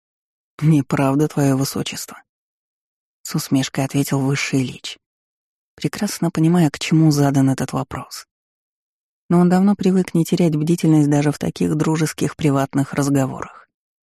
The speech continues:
Даже в посмертии темный маг хранил верность княжеству. Нет, он не врал подопечному,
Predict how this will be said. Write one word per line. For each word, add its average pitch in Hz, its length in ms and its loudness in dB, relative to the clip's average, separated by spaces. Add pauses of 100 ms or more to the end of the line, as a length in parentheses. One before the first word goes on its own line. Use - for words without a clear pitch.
(280)
Даже 139 260 2
в - 140 -8
посмертии 170 580 -2
темный 165 320 4
маг 151 220 2
хранил 135 500 2
верность 135 540 0
княжеству. 135 600 -4 (1000)
Нет, 208 340 2
он 143 180 4
не 147 140 6
врал 147 400 0
подопечному, - 800 -6